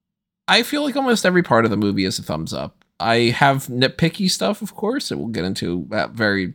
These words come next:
specific things, but this fits into the kind of territory of the M C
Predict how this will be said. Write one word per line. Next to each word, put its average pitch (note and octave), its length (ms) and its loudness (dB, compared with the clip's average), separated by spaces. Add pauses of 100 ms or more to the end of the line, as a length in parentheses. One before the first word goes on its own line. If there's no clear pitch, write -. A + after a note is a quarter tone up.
specific A#2 640 -2
things, F3 380 2 (760)
but G#2+ 400 2 (1500)
this E3 280 4
fits E3+ 260 0
into D#3 180 4
the C3+ 120 2
kind B2+ 300 2
of A#2+ 140 4
territory A2 680 4
of G2+ 140 0
the G2 160 0
M F#2+ 160 -2
C - 180 -2